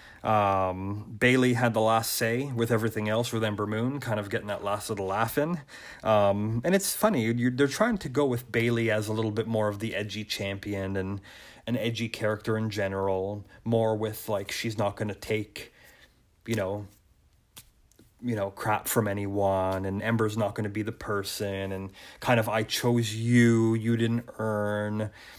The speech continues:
You know, it's a different take on Bayley. Um, I'm interested to see the long term where this kinda goes,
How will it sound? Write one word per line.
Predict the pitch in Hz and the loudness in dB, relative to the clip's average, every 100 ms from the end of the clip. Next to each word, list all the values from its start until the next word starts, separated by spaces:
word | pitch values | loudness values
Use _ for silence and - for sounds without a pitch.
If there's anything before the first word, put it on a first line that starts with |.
| - - | -18 -4
You | 156 | 0
know, | 160 | 2
it's | 180 | 2
a | 202 | 0
different | 175 190 208 196 | 2 2 0 -2
take | 196 190 | -2 0
on | 190 185 | 0 2
Bayley. | 185 185 190 196 180 - | 2 2 0 -4 -6 -2
Um, | 113 101 98 104 107 110 - | 2 2 0 -2 -4 -6 -6
I'm | 139 139 | 2 2
interested | 139 156 - - | 2 -2 -4 -4
to | 127 | -4
see | 123 131 127 | 0 0 0
the | 117 | 0
long | 107 101 113 | 2 2 0
term | - 123 120 | 0 2 4
where | 120 | 2
this | 120 120 | 0 -2
kinda | 131 123 | -2 0
goes, | 120 123 147 151 - | 2 0 0 -6 -10